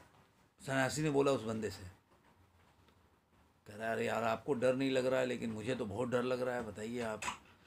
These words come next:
कह रहा, "मैं," तो कह रहा कि आप ईश्वर को पाने की आप में क्षमता नहीं है, आप ईश्वर को नहीं पा सकते। आपको ईश्वर, क्योंकि आप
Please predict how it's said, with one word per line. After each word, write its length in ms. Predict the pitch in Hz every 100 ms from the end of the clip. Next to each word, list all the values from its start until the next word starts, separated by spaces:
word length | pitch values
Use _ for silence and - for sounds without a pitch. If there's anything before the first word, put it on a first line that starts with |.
| - -
कह 80 | 123
रहा, 100 | 127
"मैं," 180 | 127 110 - - - -
तो 100 | 98
कह 140 | 120
रहा 80 | 131
कि 140 | 131
आप 360 | 110 123 101 - - - - - 123
ईश्वर 280 | - 143 139
को 100 | 139
पाने 340 | - 117 139
की 360 | 123 127 127 - - _ _ _ _ _ - - _ _ _
आप 260 | 101 110 131
में 160 | 131 113
क्षमता 340 | 107 110 123
नहीं 240 | 120 107 87
है, 200 | 87 -
आप 220 | 107 120
ईश्वर 240 | 95 131
को 120 | 117
नहीं 200 | 131 156
पा 140 | 117 92
सकते। 280 | 101 92 - - _ _ _ - _ _ _ _ _ _ _ _ _ _ _ _ _ _ - _ _ _ -
आपको 360 | 117 120 135
ईश्वर, 380 | 117 - 143 143
क्योंकि 380 | - 135 123 131
आप 320 | 120 143